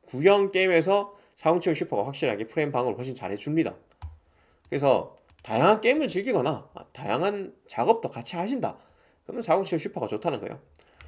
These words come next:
하지만 콘솔 기반의 멀티플랫폼 게임들을 주로 하신다면 칠천팔백 엑스 티가 전혀 딸리는 점이 없기 때문에 쓰는데 불편함도 없고, 아, 그런 경우에는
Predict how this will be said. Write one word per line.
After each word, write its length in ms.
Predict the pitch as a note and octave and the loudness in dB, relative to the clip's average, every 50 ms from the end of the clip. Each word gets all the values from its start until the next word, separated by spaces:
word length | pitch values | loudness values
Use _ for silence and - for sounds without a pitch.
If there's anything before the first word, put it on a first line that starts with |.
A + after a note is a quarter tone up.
| - - _ _ | -20 -20 _ _
하지만 340 | - B3 B3+ D4 C4 G#3 F3 | 2 2 2 4 4 0 2
콘솔 340 | - F4 E4+ - F4+ F4+ C#4+ | 2 0 2 4 4 4 4
기반의 600 | D4 A#3 B3 A3+ G3 D#3 A#2 A2+ D#3 G#3+ A#3 - - _ _ _ _ _ _ _ - | 4 6 8 8 8 8 6 4 4 2 -2 -6 -12 _ _ _ _ _ _ _ -6
멀티플랫폼 680 | - A2 - - G3 G3+ - B3 B3+ B3+ - D#4 C4+ | -2 -2 -2 -2 -2 0 4 4 4 4 4 -2 -4
게임들을 420 | - C4 C4+ C#4+ C4 B3+ F#3+ B2 - | -2 -2 -2 0 2 2 2 2 2
주로 180 | - C#3+ C3 | 0 -2 -2
하신다면 500 | A#2+ A2+ B2 A#2 F#2+ F#2+ G2+ G2+ B2 A#2+ - _ _ _ _ _ _ _ - | -2 -2 -4 -6 -6 -6 -6 -8 -10 -10 -12 _ _ _ _ _ _ _ -12
칠천팔백 460 | - A#3+ A#3 D4 A3+ - A3 G3 E3+ | -8 -4 -2 -2 2 2 4 4 4
엑스 100 | D#3+ E3 | 2 2
티가 400 | - - D#3+ A2 G2+ B2+ D#3+ - - | 0 -4 -2 -2 -2 -2 -4 -8 -10
전혀 420 | - B2+ A2+ C#3 F#3 F#3+ F#3 - - | -4 -2 0 0 0 -2 -2 -6 -6
딸리는 400 | - D3+ E3 F#3 G3 A3+ A3 G3 | -2 0 0 2 0 0 -2 -2
점이 160 | D#3 B2+ G2 | -2 -4 -2
없기 300 | F#2 G2 B2+ - - F3 | -4 -4 -6 -6 -8 -10
때문에 440 | - - G#2 F#2 F#2 F2+ G2 - - _ _ _ _ _ _ _ _ _ _ | -6 -6 -6 -6 -6 -8 -10 -12 -14 _ _ _ _ _ _ _ _ _ _
쓰는데 240 | - - D#3 D#3 C3 | -10 -6 -4 -4 -4
불편함도 400 | B2+ C3+ C#3 - C3 A2 G2 F2+ | -4 -6 -4 -4 -4 -4 -2 -6
없고, 500 | G2 - - - A#2 F#3 B3 A#3+ - - _ _ _ _ - | -8 -6 -4 -2 0 0 0 0 -4 -14 _ _ _ _ -12
아, 180 | - - - | -10 -8 -6
그런 220 | - G#3 B3 D4 C#4 | -2 0 0 2 4
경우에는 520 | B3+ A#3+ B3 A#3+ A3 G3 A#3 C4 C#4 - | 6 6 6 6 6 6 2 2 0 -6